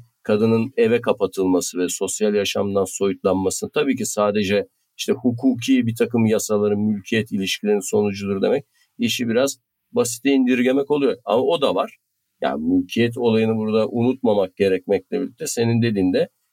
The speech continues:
iyi, yerinde bir uyarı. Tabii ki bunu birlikte düşünmek gerekiyor, karşılaştırmak gerekiyor. Bu sadece bana ait olanlara işte hayat şansı tanıma düşüncesinin bir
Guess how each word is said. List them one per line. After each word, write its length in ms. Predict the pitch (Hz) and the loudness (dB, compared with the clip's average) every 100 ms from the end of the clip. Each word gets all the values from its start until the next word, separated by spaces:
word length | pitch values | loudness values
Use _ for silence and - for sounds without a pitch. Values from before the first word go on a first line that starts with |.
| _ | _
iyi, 280 | - 254 233 | -2 2 2
yerinde 340 | 151 147 160 | 0 0 -4
bir 80 | 160 | -2
uyarı. 420 | 151 113 87 85 - | 2 2 2 0 0
Tabii 200 | 117 113 | 0 -2
ki 60 | |
bunu 320 | 113 123 120 120 | 0 2 2 2
birlikte 400 | 117 120 139 135 _ _ | 0 0 -2 -2 _ _
düşünmek 440 | - - 90 85 - | -12 -4 -2 -2 -2
gerekiyor, 400 | 85 - - - | -4 -4 -10 -6
karşılaştırmak 920 | 95 87 - 90 85 - 87 76 - | -2 -2 -2 -2 -2 -2 -2 -2 -4
gerekiyor. 440 | 80 - - 69 - _ _ _ 101 | -4 -4 -2 -4 -4 _ _ _ -4
Bu 300 | 113 127 123 _ _ - | 0 0 -2 _ _ -12
sadece 640 | - 143 143 131 120 117 | 0 4 4 4 2 4
bana 280 | 113 131 143 | 4 4 2
ait 440 | 123 113 110 - | 2 2 0 -2
olanlara 720 | 107 104 98 98 98 98 92 - | 0 0 0 0 0 0 -2 -4
işte 220 | - 90 | -6 -6
hayat 500 | - 92 104 - - | -2 2 2 -2 -8
şansı 600 | - 90 87 - 90 85 - | -4 0 0 0 -4 -6 -6
tanıma 420 | 90 90 92 87 - _ - | 0 2 2 0 -4 _ -8
düşüncesinin 720 | 90 - 90 87 139 139 131 | -6 -2 -2 -2 0 0 2
bir 240 | 139 135 | 0 -2